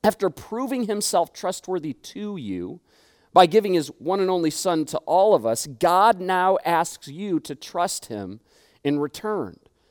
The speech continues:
So, so this isn't some blind trust. He, he proved himself trustworthy to you when he died for you.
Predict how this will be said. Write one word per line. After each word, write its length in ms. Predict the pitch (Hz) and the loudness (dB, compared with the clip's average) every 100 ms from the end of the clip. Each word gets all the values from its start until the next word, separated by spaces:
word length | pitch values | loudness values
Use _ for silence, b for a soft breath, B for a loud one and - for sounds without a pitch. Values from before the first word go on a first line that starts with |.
| _ _ - | _ _ -18
So, 140 | - | -12
so 460 | - - - 247 180 | -10 -4 4 4 8
this 260 | 202 - - | 6 6 -2
isn't 380 | 240 269 262 277 | 0 0 0 -2
some 380 | - - 277 196 | 0 2 2 2
blind 460 | 156 185 196 190 - | 0 2 4 2 -2
trust. 720 | - 202 117 - - - - _ _ _ _ | -2 -2 -2 -6 -16 -16 -20 _ _ _ _
He, 120 | 208 | -6
he 160 | 190 202 | -2 -2
proved 500 | - - 240 285 226 | -4 -6 -2 -2 -2
himself 420 | 262 226 226 202 | -2 2 2 2
trustworthy 580 | - 208 214 214 180 175 | 0 -2 0 0 0 -2
to 420 | - - 226 226 | -10 -14 -10 -8
you 280 | 160 123 131 | -4 -2 0
when 180 | 160 160 | 0 -2
he 180 | 170 | -6
died 580 | 143 113 175 202 202 170 | -10 2 4 6 6 4
for 180 | - 135 | -6 -10
you. 240 | 110 95 | -8 -8